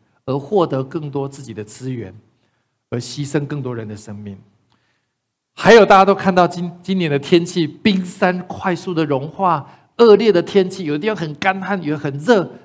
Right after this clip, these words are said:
有的地方不断的下雪。大家都知道这是大量的汽车工业生产的利益，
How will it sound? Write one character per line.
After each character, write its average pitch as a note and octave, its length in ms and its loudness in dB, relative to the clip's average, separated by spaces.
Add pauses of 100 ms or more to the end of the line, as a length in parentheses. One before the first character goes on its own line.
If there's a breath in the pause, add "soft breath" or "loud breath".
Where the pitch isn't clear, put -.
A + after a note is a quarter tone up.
有 D3 100 -2
的 - 40 0
地 G#3 100 0
方 G#3 80 -2
不 G#3+ 160 -10
断 G#3+ 160 -8
的 F#3 60 -6
下 F3+ 280 -8
雪。 G2+ 380 -16 (1400)
大 D3+ 100 0
家 D3+ 40 2
都 C#3+ 100 -2
知 C#3+ 140 -6
道 C#3 100 2
这 C#3+ 220 0
是 C#3+ 80 -10
大 D3+ 220 4
量 C#3+ 160 0
的 B2+ 80 -4
汽 D#3 240 -6
车 C#3+ 200 0
工 C#3 280 -4
业 C#3+ 160 0
生 D3 240 -6
产 A2 200 -12
的 G2+ 220 -12 (280 soft breath)
利 F3+ 120 -6
益， D#3+ 320 -8